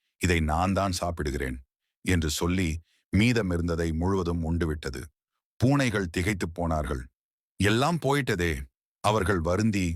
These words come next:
வெறுமையாக அமர்ந்தனர். பிழை உணர்வு. மினு மெதுவாக சொன்னது, "நம்ம இருவருக்குமே ரொட்டி போதுமே, நாம தானே வாதாடினோம்." பூனு தலை குனிந்தது. "ஆம், நம்மிடையே நம்பிக்கை இல்லை என்பதால் தான் இந்த கஷ்டம்."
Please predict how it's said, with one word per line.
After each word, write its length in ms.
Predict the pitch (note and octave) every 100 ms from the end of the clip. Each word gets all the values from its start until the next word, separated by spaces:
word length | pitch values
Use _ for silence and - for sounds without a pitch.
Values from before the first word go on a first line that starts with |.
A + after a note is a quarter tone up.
| E2+
வெறுமையாக 480 | F2 F#2 F2+ E2+ E2+
அமர்ந்தனர். 500 | D2+ D2+ D2 C#2 C2 - _ _ - -
பிழை 280 | A#2+ D3
உணர்வு. 400 | E3 A#2 A#2 A2 A2
மினு 260 | F#2 F#2+ F#2 D2+ -
மெதுவாக 520 | F2 F2+ G2 F#2+ F#2+
சொன்னது, 480 | E2+ E2 D#2+ D2+ C#2 B1 - _ _ _ -
"நம்ம 220 | A#2 B2
இருவருக்குமே 680 | A2 D3+ F#3 D#3+ C#3 B2 B2+
ரொட்டி 320 | G2 G2 -
போதுமே, 440 | E2 D#2 C#2+ C#2 C#2 - _ _ -
நாம 340 | F2 F#2 B2+ C3
தானே 220 | B2+ C3
வாதாடினோம்." 680 | E2+ F2+ F#2+ E2+ C#2+ C2 C2+ - _ _ _ _ -
பூனு 220 | B2 B2+ F#2
தலை 280 | F#2 F#2+ F#2+ -
குனிந்தது. 440 | F#2 F2+ D2+ C#2+ C2 _ _ _
"ஆம், 340 | - A#2 C3 D#2 - _ _ _ -
நம்மிடையே 680 | G2 A2+ B2 A#2 A2+ A2 A2
நம்பிக்கை 520 | F2 F2 A2+ C3 A#2+
இல்லை 220 | G#2+ A2+
என்பதால் 440 | G#2 G2 F#2 F2+ E2+
தான் 200 | E2+ E2+
இந்த 160 | D2
கஷ்டம்." 420 | C#2+ - - -